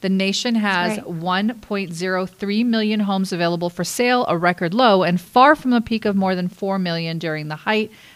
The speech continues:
Speaker 1: of the last housing bubble in July two thousand seven, according to N A R data. Total active listings were down fifty-four percent last week compared,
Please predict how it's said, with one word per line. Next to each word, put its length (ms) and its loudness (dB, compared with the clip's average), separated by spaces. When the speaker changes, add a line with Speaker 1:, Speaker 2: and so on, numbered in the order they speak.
Speaker 1:
of 140 4
the 80 0
last 480 4
housing 500 0
bubble 320 -2
in 160 -4
July 480 -2
two 160 -8
thousand 400 -4
seven, 340 0
according 380 -8
to 100 -10
N 120 -6
A 100 -6
R 120 -4
data. 440 -6
Total 260 6
active 320 2
listings 380 -2
were 80 -4
down 260 -2
fifty-four 560 -4
percent 400 -6
last 320 -6
week 320 -6
compared, 580 -4